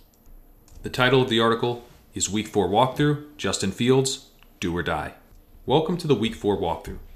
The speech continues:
In this article, I'll outline critical fantasy football context for this fourth glorious week of football. The stats below are from P F F, N F L Fast R, R B S D M dot com, RotoViz, Fantasy Labs,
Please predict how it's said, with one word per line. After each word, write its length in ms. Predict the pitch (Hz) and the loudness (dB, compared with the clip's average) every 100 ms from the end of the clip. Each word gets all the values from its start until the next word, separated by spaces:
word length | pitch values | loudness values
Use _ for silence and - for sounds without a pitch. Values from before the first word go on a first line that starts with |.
| - | -6
In 80 | 107 | -4
this 160 | 101 | 0
article, 400 | 107 110 113 113 | 0 0 -2 -2
I'll 160 | 101 92 | -2 0
outline 340 | 98 98 98 | 0 0 -4
critical 360 | 95 123 127 107 | -4 -4 -2 -4
fantasy 280 | 95 90 - | -4 -8 -6
football 280 | 123 - 117 | -6 -4 -2
context 520 | 117 117 117 117 - | -2 -2 -2 -4 -6
for 120 | - | -6
this 180 | 82 - | -4 -4
fourth 460 | - 127 135 - | 0 0 0 -4
glorious 340 | - 98 98 95 | -2 0 0 -2
week 160 | 90 | -6
of 80 | 87 | -6
football. 500 | - 90 - - - - - - - - | -8 -8 -8 -14 -16 -20 -20 -20 -20 -12
The 80 | 101 | -4
stats 280 | 104 104 | 0 0
below 200 | - 107 | 2 2
are 60 | 117 | 2
from 180 | 110 85 | -2 -6
P 160 | - | -2
F 160 | 90 - | -2 0
F, 240 | 123 - - | -2 -2 -10
N 80 | 101 | -8
F 100 | 95 | -4
L 120 | 87 | -4
Fast 340 | - 110 113 120 | -2 -2 -2 -2
R, 200 | 120 120 - - - | -2 -4 -14 -20 -6
R 140 | 98 | -4
B 160 | 95 92 | -2 -2
S 140 | 90 | -2
D 160 | - 92 | -4 -4
M 100 | 85 | -4
dot 220 | 82 82 | -6 -6
com, 400 | 113 113 117 117 _ - | -4 -2 -4 -8 _ -6
RotoViz, 520 | 95 98 104 101 - _ - | -4 0 0 -2 -10 _ -6
Fantasy 340 | 107 104 101 | -4 -2 0
Labs, 380 | 101 95 95 | 0 0 -2